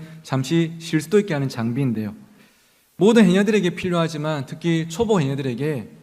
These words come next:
이 태왁은 해산물 수확과 더불어서 안전을 위해서도, 어, 꼭 필요한 장비입니다. 그런데 초보 해녀들은 이 태왁 때문에 오히려 더 위험할 때도 가끔 있다고 합니다.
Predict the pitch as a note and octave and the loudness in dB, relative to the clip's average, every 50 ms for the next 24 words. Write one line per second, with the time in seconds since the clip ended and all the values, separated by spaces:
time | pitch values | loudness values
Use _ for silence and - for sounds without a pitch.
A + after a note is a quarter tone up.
0 | _ - C3+ C#3 C#3 C3+ C#3 - - E3+ E3 D#3 C#3 C3+ D#3 E3 B2 A2 - - | _ -8 -4 -4 -4 -4 -4 -2 2 2 4 4 2 0 -2 -2 -4 -6 -8 -14
1 | - - - _ _ _ - E3 E3 E3+ F#3+ G3 G#3 G#3 G3+ G#3 G#3+ G3+ G3+ F#3+ | -20 -20 -20 _ _ _ -2 -2 0 2 4 4 4 4 2 2 0 -2 0 0
2 | E3 C#3+ D3 C3+ B2 C#3 C#3+ C3+ B2 A2+ - A#2+ A#2+ C3+ D3+ D#3 D#3 - - - | -2 -2 -2 -4 -4 -2 -2 -2 -2 -4 -4 -4 -2 -2 -4 -4 -8 -12 -12 -6
3 | B2+ B2+ C3+ D3 G#3 G#3+ F#3 C#3 B2 B2 A#2 - C3+ A#2+ C#3 D#3 D3+ A#2+ F#2 - | -4 -2 0 0 0 0 0 0 -2 -4 -4 -6 -6 -4 -4 -4 -4 -6 -8 -12
4 | - - - A#2+ A2+ A2 A2+ D3 D3 - - - F3+ F3+ F#3 F3+ D#3+ D3 C#3+ B2 | -18 -18 -14 -12 -10 -6 -6 -6 -6 -6 -6 -4 0 0 2 2 2 0 0 -2
5 | A2+ A2+ - - A#2 A#2 A#2+ C3+ B2+ A#2 G#2+ G#2+ G#2+ - - - _ _ _ _ | -4 -6 -6 -4 -4 -2 -2 -2 -2 -2 -4 -6 -8 -12 -16 -18 _ _ _ _
6 | _ _ _ _ _ _ _ _ _ - A3+ B3 A#3 A3 G3+ G#3 G3+ G3+ G3+ - | _ _ _ _ _ _ _ _ _ 4 6 6 6 6 6 6 4 2 0 -2
7 | - B3 A#3 A#3 G#3+ F3+ D3+ D3 D3 D3 C#3 D3 E3+ F#3+ F3+ C3+ G#2+ - - - | -4 0 2 4 4 4 4 2 -2 -2 -2 -2 -2 -2 -2 -4 -6 -8 -12 -16
8 | - - F3+ G3 G3+ G3+ G3+ - A#3+ B3 C4 C4+ B3+ - - G#3+ F#3 E3+ D#3 D3+ | -8 -4 -2 0 0 -2 -2 -2 0 2 4 4 2 2 0 0 0 2 2 2
9 | D#3+ F3 G3 G3+ G3 - - - - - - - D3+ F3 A3+ A#3 A#3+ G#3 A3+ - | 2 2 0 0 -4 -8 -14 -20 -20 -14 -4 0 4 4 6 6 6 4 4 4
10 | D#3+ E3+ E3+ D3+ B2+ C3+ F3+ A#3 B3 A3 F#3 D3 - - C3+ A#2 B2+ D3 D3 C3 | 2 2 2 0 0 2 2 2 4 4 2 0 -2 -2 -4 -2 -2 0 0 -2
11 | G#2+ - - - - - - B2+ B2 - - C#3 C3 - - E3+ D#3+ C3 A2 G#2 | -2 -6 -12 -20 -14 -8 -4 -4 -4 -2 -2 -2 -2 -2 -2 -2 -2 -2 -2 -4
12 | G#2 G#2+ G#2 G#2 F2+ | -4 -6 -8 -10 -14